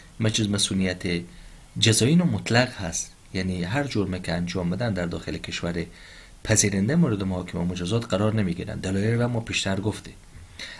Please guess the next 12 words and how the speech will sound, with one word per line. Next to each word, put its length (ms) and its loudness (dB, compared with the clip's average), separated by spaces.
اما 200 6
مسئولیت 720 4
مدنی 540 2
هم 200 0
دیپلمات 520 -2
ها 120 0
دارن. 540 0
این 200 8
مسئولیت 560 2
مدنی 500 0
مطلق 640 2
نیست. 460 2